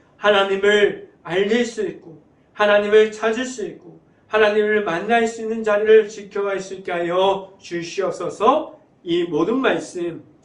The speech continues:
예수 그리스도 이름으로 기도했습니다. 아멘.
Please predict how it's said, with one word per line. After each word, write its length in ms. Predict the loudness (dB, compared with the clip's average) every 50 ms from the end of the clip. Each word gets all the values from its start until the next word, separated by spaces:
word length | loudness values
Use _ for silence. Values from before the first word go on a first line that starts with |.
| _ _ -6
예수 640 | -2 -2 0 0 -2 -6 -8 -8 -6 -4 -4 -6 -4
그리스도 400 | -4 -4 -4 -4 -4 -6 -8 -6
이름으로 840 | -4 -4 -4 -6 -6 0 2 2 4 4 2 -2 -6 -12 -18 -20 _
기도했습니다. 1120 | _ -10 -4 0 0 0 0 0 -6 -8 -10 -6 -2 0 2 4 4 4 2 0 -2 -8 -14 -20 _ _ _ _ -12
아멘. 720 | -10 -4 -2 -2 0 0 2 2 2 0 0 -6 -12